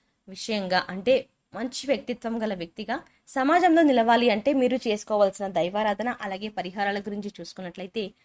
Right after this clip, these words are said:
ఈ రాశి వారికి సోమవారం నాడు శివుడికి అభిషేకం చేయించడం వల్ల శుభం చేకూరుతుంది. అలాగే సమయం దొరికినప్పుడల్లా శివనామ స్మరణ చేసుకోవడం ఉత్తమం.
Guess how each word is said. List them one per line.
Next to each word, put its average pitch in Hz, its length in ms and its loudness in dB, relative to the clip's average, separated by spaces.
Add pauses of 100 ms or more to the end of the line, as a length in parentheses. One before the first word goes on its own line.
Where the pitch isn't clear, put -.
(280)
ఈ 311 80 0
రాశి 302 280 2
వారికి 302 340 2
సోమవారం 247 560 2
నాడు 214 200 0
శివుడికి 220 460 -4
అభిషేకం 208 440 -8
చేయించడం 185 540 -8
వల్ల 196 160 -4
శుభం 220 420 0
చేకూరుతుంది. 170 520 -10 (460)
అలాగే 247 280 2
సమయం 285 400 4
దొరికినప్పుడల్లా 240 640 2
శివనామ 240 480 0
స్మరణ 202 380 -4 (120)
చేసుకోవడం 180 440 -6
ఉత్తమం. 160 360 -6